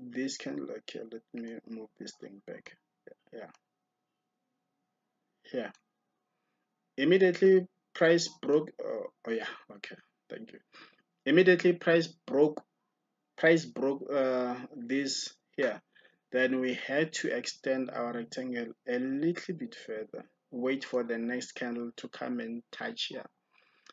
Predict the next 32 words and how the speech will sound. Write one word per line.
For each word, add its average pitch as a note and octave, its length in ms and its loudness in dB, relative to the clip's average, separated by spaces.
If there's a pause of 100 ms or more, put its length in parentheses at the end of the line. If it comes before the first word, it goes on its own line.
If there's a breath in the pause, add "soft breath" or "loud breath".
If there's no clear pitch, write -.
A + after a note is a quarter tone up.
(160)
As D#3 180 8
you D3 100 4
can B2+ 280 0
see, B2 320 -4 (220)
this C3+ 300 -2
is B2 240 -10
the G#2 120 -6
candle A2 440 -10 (260)
that A2+ 260 -2
came D3 520 0
to A2+ 140 -8
touch - 440 -8
here. - 160 -12 (640)
Then A#2+ 280 0 (140)
boom, E3 280 6 (1000)
this D3 220 6
was C3+ 200 2
the A#2 360 0 (220)
first C3 260 0 (120)
entry. A2+ 380 -6 (840)
Okay, B2+ 380 0 (320)
remember C3 480 2
we A#2+ 100 2
are A#2 160 -2
on C3 300 4
daily A#2 280 -2
time A#2+ 260 -4
frame. A2 360 -6
I A#2+ 200 -4
always C3 320 -2
said B2 180 -4
that A2 300 -6